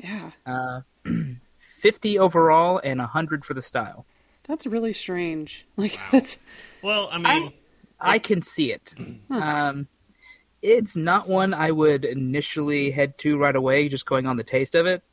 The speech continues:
Speaker 1: Mm.
Speaker 2: Uh, but as a pale lager, yeah, no, it's, it's, it's what I expected of that.
Speaker 1: Okay.
Speaker 3: It hits the notes it should. You just don't like those notes.
Speaker 2: <laughs> It's not that I don't. <clears throat>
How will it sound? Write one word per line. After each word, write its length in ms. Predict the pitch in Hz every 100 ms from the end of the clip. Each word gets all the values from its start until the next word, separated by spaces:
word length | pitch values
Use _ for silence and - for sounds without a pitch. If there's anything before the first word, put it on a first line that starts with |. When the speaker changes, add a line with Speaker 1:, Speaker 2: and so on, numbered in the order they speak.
| -
Speaker 1:
Mm. 80 | 147
Speaker 2:
Uh, 380 | 131 123 117 127
but 200 | - 123 - _ -
as 200 | 156 139
a 60 |
pale 280 | - 165 160
lager, 380 | 147 135 147 147
yeah, 240 | 131 113 107
no, 180 | 127 113
it's, 160 | 127 -
it's, 360 | 139 - -
it's 240 | 147 135 -
what 100 | 156
I 80 | 143
expected 480 | 127 - 139 - 156
of 40 |
that. 240 | 175 185 - _ _ _ 202
Speaker 1:
Okay. 220 | 220 190 196 _ _ _ _ _ _ _ _ _
Speaker 3:
It 120 | 139 151
hits 180 | 196
the 80 | 185
notes 240 | 165 160 151
it 140 | 95
should. 440 | - 135 107 98 98
You 140 | - 104
just 140 | 98
don't 140 | 107 95
like 220 | 98 92
those 200 | 101 95
notes. 400 | 95 - - - _ _ -
Speaker 2:
<laughs> 80 | 214 - 185 170 - _ -
It's 120 | -
not 120 | 226
that 100 | 196
I 40 | 170
don't. 180 | 165 - _ _ -
<clears throat> 400 | - - - 135